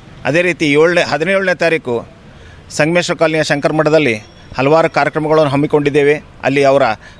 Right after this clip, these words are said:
ಪಾದ ಪೂಜೆಗೆ ಒಂದು, ಆ ಒಂದು ವ್ಯವಸ್ಥೆ ಇರುತ್ತೆ. ಎಲ್ಲ ಆಸಕ್ತ ಭಕ್ತರು ಅಲ್ಲಿ ಬಂದು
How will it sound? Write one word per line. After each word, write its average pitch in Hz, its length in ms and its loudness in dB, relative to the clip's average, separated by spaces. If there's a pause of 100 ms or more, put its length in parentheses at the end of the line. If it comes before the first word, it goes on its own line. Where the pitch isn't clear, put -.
(120)
ಪಾದ 143 240 0
ಪೂಜೆಗೆ 156 580 0
ಒಂದು, 135 300 0 (640)
ಆ 143 320 -2
ಒಂದು 135 440 -4 (580)
ವ್ಯವಸ್ಥೆ 160 340 0
ಇರುತ್ತೆ. 147 380 -2 (460)
ಎಲ್ಲ 151 180 -2
ಆಸಕ್ತ 147 460 -4
ಭಕ್ತರು 143 460 -4 (220)
ಅಲ್ಲಿ 139 140 -2
ಬಂದು 143 500 -4